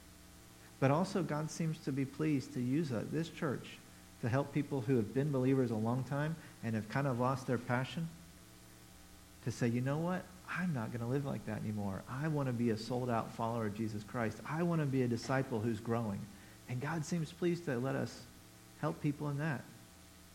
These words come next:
Those two groups of people, that's thousands and thousands of people, thousands of people right around here who want that. They want that. And God says,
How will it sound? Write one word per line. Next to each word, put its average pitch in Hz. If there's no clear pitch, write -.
Those 147
two 170
groups 160
of 151
people, 117
that's 170
thousands 143
and 123
thousands 127
of 120
people, 123
thousands 190
of 139
people 139
right 139
around 160
here 135
who 143
want 131
that. 110
They 117
want 117
that. 104
And 120
God 120
says, -